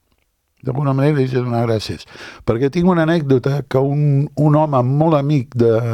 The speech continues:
del meu pare, eren molt amics, ell sabia la veritat. I aleshores, quan ens vam conèixer amb el meu germà,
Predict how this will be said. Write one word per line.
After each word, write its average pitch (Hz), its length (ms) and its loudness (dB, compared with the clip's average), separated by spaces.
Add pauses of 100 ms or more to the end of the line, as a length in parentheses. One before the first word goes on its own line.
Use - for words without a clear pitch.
(180)
del 110 200 -2
meu 131 140 2
pare, 131 320 -4 (1120)
eren 104 180 -6
molt 101 200 -6
amics, 117 400 -6 (840)
ell 147 160 2
sabia 139 320 2
la 120 80 2
veritat. 107 400 -6 (520)
I 143 120 2
aleshores, 147 760 0 (540)
quan 156 240 0
ens 135 140 -4
vam 185 180 0
conèixer 175 400 -2
amb 135 100 2
el 117 120 0
meu 180 40 -2
germà, 123 360 -2